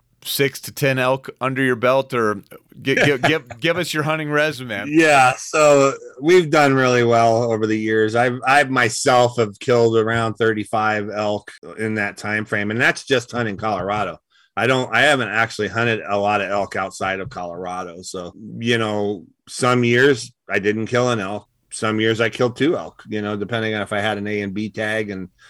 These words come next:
Speaker 1: Yep.
Speaker 2: um, I've had s-, a couple of good years where I've killed a couple elk, you know, and, but yeah, during that time,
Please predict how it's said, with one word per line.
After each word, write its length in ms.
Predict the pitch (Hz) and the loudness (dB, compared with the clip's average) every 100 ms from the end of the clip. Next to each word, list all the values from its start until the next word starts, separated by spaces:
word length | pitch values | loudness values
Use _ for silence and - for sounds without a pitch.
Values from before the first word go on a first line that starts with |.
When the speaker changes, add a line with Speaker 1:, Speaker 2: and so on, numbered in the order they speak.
| - | -20
Speaker 1:
Yep. 240 | 92 92 87 | -12 -10 -6
Speaker 2:
um, 300 | 101 98 92 101 | -4 -4 -4 -2
I've 120 | 113 | -2
had 220 | 117 117 | 0 -2
s-, 140 | 117 123 | -2 -4
a 180 | 101 | -4
couple 380 | 104 120 104 104 | -4 -2 -2 -4
of 80 | 104 | -2
good 200 | 104 101 | 0 0
years 380 | 101 107 107 98 | 0 0 0 0
where 140 | 101 | -4
I've 180 | 98 92 | -4 -6
killed 260 | - 104 95 | -6 -6 -6
a 40 | |
couple 360 | 113 120 87 90 | -8 -8 -8 -12
elk, 300 | 82 87 110 | -14 -14 -10
you 120 | 98 | -8
know, 240 | 98 98 | -8 -8
and, 200 | 95 92 - _ | -8 -10 -12 _
but 480 | 104 104 107 117 113 | -14 -6 2 2 2
yeah, 260 | 123 127 110 | 2 2 2
during 360 | 120 139 139 | 2 2 2
that 260 | 127 113 92 | 0 -2 -4
time, 760 | - 120 123 117 104 101 95 | -4 0 2 2 0 -4 -8